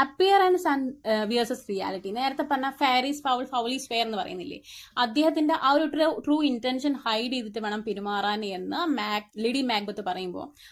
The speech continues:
അവിടെ ഈ ഒരു തീമാണ് ഉദ്ദേശിക്കുന്നത്. അതുപോലെ gender and power. ഒരു ഫീമെയിലിന് ഒരിക്കലും ഒരു കൊലപാതകം ചെയ്യാൻ പറ്റില്ല, അല്ലെങ്കിൽ ഒരു ബ്ലഡി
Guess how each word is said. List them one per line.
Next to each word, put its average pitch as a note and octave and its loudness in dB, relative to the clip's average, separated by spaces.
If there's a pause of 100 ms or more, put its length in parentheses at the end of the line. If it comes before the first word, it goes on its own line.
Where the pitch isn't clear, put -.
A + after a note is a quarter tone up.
(120)
അവിടെ A#3 -2
ഈ A3+ -2
ഒരു G#3 0 (420)
തീമാണ് F#3 -2
ഉദ്ദേശിക്കുന്നത്. F#3+ -4
അതുപോലെ F#4+ 4
gender C4 4
and F#4+ 2
power. G#3+ 2 (400)
ഒരു D4+ 2
ഫീമെയിലിന് C#4 0
ഒരിക്കലും D#4 2
ഒരു C#4 0
കൊലപാതകം B3+ 2
ചെയ്യാൻ B3+ 0
പറ്റില്ല, A#3+ -2
അല്ലെങ്കിൽ A3+ -2
ഒരു B3+ -4
ബ്ലഡി A#3 -2